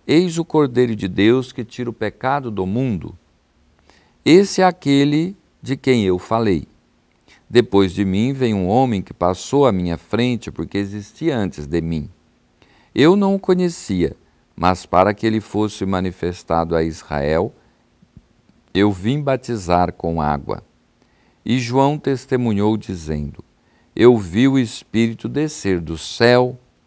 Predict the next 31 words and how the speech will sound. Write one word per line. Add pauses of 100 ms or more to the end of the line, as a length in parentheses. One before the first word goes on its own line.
(720)
como
uma
pomba
e
permanecer
sobre
ele." (1400)
Eu
também
não
o
conhecia, (580)
mas
aquele
que
me
enviou
para
batizar
com
água, (580)
ele
me
disse: (640)
"Aquele
sobre
quem
você
vir
o
Espírito